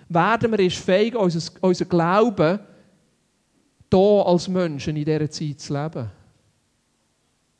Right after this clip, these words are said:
Mir dunkt, dass das eine von der grossen Gefahren ist in unserem Christsein. Wenn wir Jesus nicht vollwertig als Mensch sehen, sondern vor allem die Betonung haben, Jesus als Gott, kann es schnell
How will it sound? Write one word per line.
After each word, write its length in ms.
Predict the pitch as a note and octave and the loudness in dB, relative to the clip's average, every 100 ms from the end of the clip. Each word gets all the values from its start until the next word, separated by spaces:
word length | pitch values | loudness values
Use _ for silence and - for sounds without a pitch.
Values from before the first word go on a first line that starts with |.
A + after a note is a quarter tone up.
| _ - - | _ -14 -6
Mir 100 | G3+ | 2
dunkt, 480 | G#3+ B3 - - | 2 0 -8 -8
dass 100 | G3 | -6
das 240 | - A3 - | -4 -6 -6
eine 320 | F3 A#3 A#3 | -6 -4 -6
von 100 | G#3+ | -6
der 80 | F#3 | -4
grossen 340 | F#3+ G#3+ - | -2 -4 -6
Gefahren 460 | G3+ - G3 A3 A3 | -10 -6 -6 -6 -8
ist 120 | F3+ | -8
in 80 | F#3 | -6
unserem 220 | E3+ E3+ | -6 -6
Christsein. 520 | E3+ F3+ E3 - F3+ - - - E4 | -6 -6 -8 -10 -10 -10 -16 -16 -2
Wenn 140 | G3 | 0
wir 80 | G3+ | 0
Jesus 420 | G#3+ C4+ C#4 A#3+ - - | 0 -2 -2 -6 -8 -18
nicht 500 | G#3 G#3 C4 C4 - - _ _ _ _ _ _ _ | -8 -2 -2 -2 -10 -16 _ _ _ _ _ _ _
vollwertig 800 | - G#3+ A#3+ C4 A#3+ - G3+ - | 0 4 6 6 4 2 0 -2
als 240 | G3 F#3+ | -2 0
Mensch 320 | G3+ A#3 B3 | 0 -2 -2
sehen, 300 | - A#3 G3 | 0 2 2
sondern 360 | F#3 G3 F3+ E3+ - _ _ | 0 -2 -2 -4 -14 _ _
vor 240 | - A3 | 0 6
allem 260 | G#3+ C4 C#4+ | 6 6 4
die 120 | B3+ | 2
Betonung 560 | A3 A3 B3 C#4+ C#4+ A#3+ | 0 4 4 4 2 0
haben, 120 | G#3 | 0
Jesus 380 | G#3 B3 B3+ G#3+ | -2 -4 -4 -4
als 160 | F#3+ | -6
Gott, 320 | - A3+ B3 - - _ _ | -2 -2 -2 -8 -20 _ _
kann 180 | - G#3 | -4 -2
es 120 | G3+ | -2
schnell 400 | - G#3+ A3+ D#4+ | -4 0 2 0